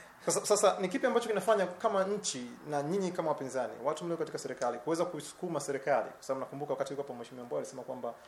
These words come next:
serikali yoyote ili kubadilika, ili kuyield, inahitaji pressure. Ni nini kinachofanyika kuhakikisha kwamba kile kinachojengwa juu kinaendana na kile kilicho chini, kuendana na ma-, na ma-, na mazingira? Dar es Salaam sasa hivi, angalia traffic, kwa maana kwamba barabara si za kutosha, angalia, um,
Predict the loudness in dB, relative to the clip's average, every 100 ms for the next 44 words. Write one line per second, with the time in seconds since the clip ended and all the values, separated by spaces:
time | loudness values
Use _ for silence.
0 | -20 -20 -12 -2 0 2 0 0 -2 -4
1 | -10 -10 -10 -8 -8 -8 -10 -10 -8 -10
2 | -10 -6 -6 -6 -10 -12 -10 -8 -10 -8
3 | -8 -8 -16 -20 -20 -20 -20 -20 -20 -6
4 | 2 4 4 2 0 -2 -2 -2 -4 -6
5 | -4 -4 -4 -4 -4 -4 -8 -8 -6 -6
6 | -8 -14 -20 -20 -20 -20 -20 -6 -2 0
7 | 4 2 2 -4 -8 -10 -12 -12 -12 -14
8 | -20 -8 0 2 2 0 -4 -4 -6 -6
9 | -6 -6 -6 -6 -6 -10 -10 -14 -10 -6
10 | 0 0 2 0 0 0 -2 -2 -2 -2
11 | 0 -4 -10 -8 -6 -4 -2 -2 0 -2
12 | -2 -4 -4 0 -2 -2 -10 -12 -20 -14
13 | -4 -2 -2 -4 -2 0 0